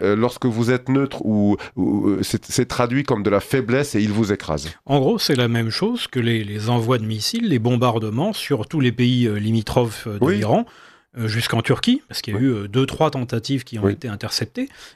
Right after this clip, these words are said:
Speaker 2: Et, euh, là, ça participerait un petit peu du même phénomène ou de la même, euh, tactique,
Speaker 1: Oui.
Speaker 2: si on peut dire.
Speaker 1: Alors là, là, il s'agit, là, ma deuxième, euh, thé-, euh, euh, supposition, c'est
Speaker 2: Mm.
Speaker 1: que, euh, comme Emmanuel Macron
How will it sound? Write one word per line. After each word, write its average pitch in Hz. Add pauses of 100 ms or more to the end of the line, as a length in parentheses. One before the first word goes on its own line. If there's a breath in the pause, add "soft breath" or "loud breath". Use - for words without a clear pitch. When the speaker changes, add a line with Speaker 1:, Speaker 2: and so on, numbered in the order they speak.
Speaker 2:
Et, 120
euh, 104
là, 139
ça 120 (180)
participerait 131
un 165
petit 123
peu 160
du 156
même 127
phénomène 135
ou 147
de 113
la 120
même, 127
euh, 120
tactique, 120
Speaker 1:
Oui. 104
Speaker 2:
si 147
on 135
peut 156
dire. 123
Speaker 1:
Alors 117
là, 147
là, 147
il 147
s'agit, 139
là, 110
ma 107
deuxième, 120
euh, 98
thé-, -
euh, 92 (140)
euh, 85
supposition, 104
c'est -
Speaker 2:
Mm. 117
Speaker 1:
que, 104 (280 loud breath)
euh, 85
comme 143
Emmanuel 131
Macron 123